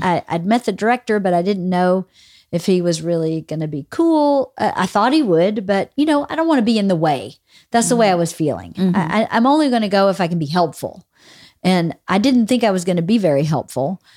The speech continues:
Speaker 1: And I think I found out I was very, very helpful. I think what happened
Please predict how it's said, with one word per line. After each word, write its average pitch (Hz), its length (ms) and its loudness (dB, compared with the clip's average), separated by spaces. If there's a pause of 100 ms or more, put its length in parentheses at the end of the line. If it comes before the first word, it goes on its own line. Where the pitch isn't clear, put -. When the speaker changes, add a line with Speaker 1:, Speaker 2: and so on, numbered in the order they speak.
(220)
Speaker 1:
And 185 160 2
I 175 80 2
think 226 340 0
I 185 80 -2
found 185 300 -2
out 175 140 2
I 156 100 0
was 151 160 -2
very, 143 300 -2
very 123 240 -10
helpful. 147 580 -12
I 190 80 -2
think 240 240 -2
what 185 160 0
happened 277 720 -2